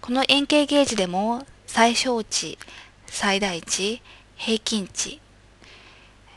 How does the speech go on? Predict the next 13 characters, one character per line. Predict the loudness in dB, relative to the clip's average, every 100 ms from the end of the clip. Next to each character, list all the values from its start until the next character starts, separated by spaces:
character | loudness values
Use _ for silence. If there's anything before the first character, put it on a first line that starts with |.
| -20 -20 -12
そ | -4
し | -2
て | 2 2
現 | 4 4 4
在 | 4 2
地 | 0 -2
が | 4 4
表 | 2
示 | -4 -8 -10
さ | -12
れ | -12
ま | -10 -10
す。 | -12